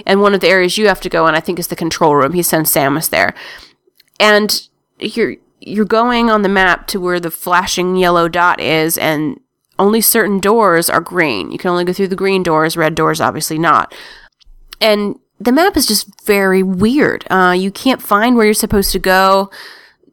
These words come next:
There are times where you fall through the floor and you have to get back into other areas, and it's so dark you can't even see the doors you need to go through.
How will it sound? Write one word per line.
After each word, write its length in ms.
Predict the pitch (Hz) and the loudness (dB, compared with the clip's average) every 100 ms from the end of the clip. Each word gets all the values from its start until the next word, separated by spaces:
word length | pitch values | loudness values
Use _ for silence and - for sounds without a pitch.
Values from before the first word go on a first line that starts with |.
| - | -6
There 220 | 214 202 | 0 2
are 40 | |
times 460 | 196 240 226 220 226 | 2 2 2 2 0
where 80 | 220 | 0
you 100 | 190 | 0
fall 360 | - 202 196 | 0 2 2
through 220 | 202 220 196 | 2 0 0
the 100 | 185 | -2
floor 480 | - 214 214 208 | 0 2 4 4
and 100 | 202 | 2
you 60 | 196 | 2
have 180 | 196 - | 0 -2
to 80 | 196 | -4
get 220 | 170 - | -4 -2
back 300 | 175 175 - | 0 0 -2
into 220 | 175 185 - | -2 0 0
other 180 | 185 | 0
areas, 500 | - 202 208 214 208 | 0 2 4 2 2
and 120 | 123 185 | 2 0
it's 140 | - | 0
so 260 | - 320 381 | 0 0 0
dark 420 | 214 233 175 - | 2 2 2 -2
you 80 | 190 | -4
can't 220 | 208 214 | 0 0
even 160 | 202 | 0
see 160 | 202 196 | -2 -2
the 80 | 180 | 0
doors 320 | 175 180 180 | 2 2 2
you 100 | 170 | -2
need 140 | 160 | -2
to 80 | 165 | -2
go 180 | 156 147 | 0 0
through. 280 | - 104 | 0 0